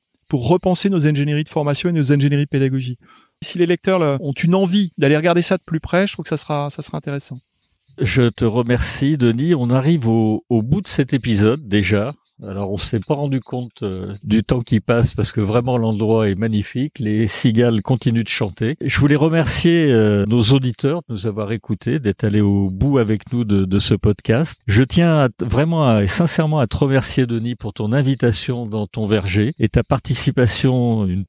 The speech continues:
Speaker 2: pour une deuxième fois dans cet épisode de, de Never Stop Learning, puisqu'on avait également parlé de ton ouvrage précédent qui était Apprendre à apprendre ensemble, Initiation à la pédagogie, qui a été publié en deux mille vingt-deux.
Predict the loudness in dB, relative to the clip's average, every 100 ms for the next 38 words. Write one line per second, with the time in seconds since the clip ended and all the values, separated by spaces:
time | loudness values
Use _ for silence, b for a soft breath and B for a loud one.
0 | _ 0 2 2 2 2 0 -2 -2 -2
1 | 0 -2 0 0 0 0 0 2 2 2
2 | 0 0 0 0 0 0 -2 0 -2 0
3 | 0 0 -2 -4 -6 0 2 2 4 2
4 | 0 -4 0 0 0 -2 -4 0 0 2
5 | 2 2 0 0 0 2 2 0 -2 -4
6 | -6 -6 0 0 2 2 2 2 -2 -6
7 | -2 -2 -2 -2 -2 -4 -4 -4 0 2
8 | 2 2 0 2 2 2 0 0 0 -2
9 | -2 -2 -4 -10 0 2 2 2 0 2
10 | 0 2 0 0 -2 -2 -4 -4 -6 -8
11 | -4 -2 -2 -4 -2 2 2 2 2 0
12 | 0 -2 0 0 0 0 -4 -8 -6 -2
13 | -2 0 0 2